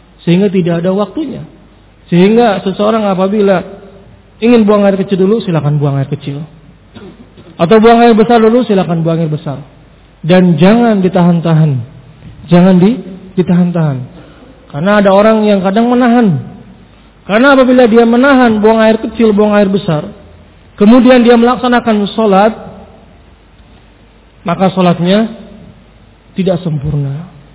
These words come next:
Sebagaimana Nabi alaihi salatu wasallam mengatakan, "La sholata bi hadratit ta'am, wa la huwa yudafi'uhu akhbatan." Tidak sempurna seseorang, la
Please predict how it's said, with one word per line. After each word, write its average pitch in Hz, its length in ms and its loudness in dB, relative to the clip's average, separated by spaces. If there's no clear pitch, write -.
Sebagaimana 220 600 4
Nabi 220 120 4
alaihi 208 240 0
salatu 202 360 0
wasallam 180 400 -2
mengatakan, 170 640 -2
"La 214 280 2
sholata 240 480 2
bi 190 120 2
hadratit 190 560 0
ta'am, 254 640 -4
wa 214 200 2
la 240 160 6
huwa 208 180 6
yudafi'uhu 190 1120 0
akhbatan." 156 640 -4
Tidak 220 260 4
sempurna 214 800 0
seseorang, 226 720 2
la 208 160 2